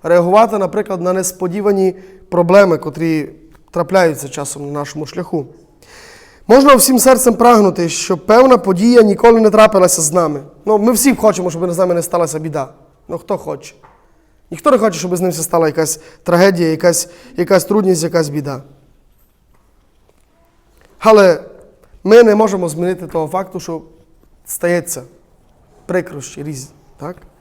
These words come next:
Стається. Без того, щоб ми хотіли, чи би ми не хотіли.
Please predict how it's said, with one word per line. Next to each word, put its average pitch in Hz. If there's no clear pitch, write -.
Стається. 165
Без 175
того, 208
щоб 185
ми 185
хотіли, 214
чи 190
би 180
ми 175
не 170
хотіли. 143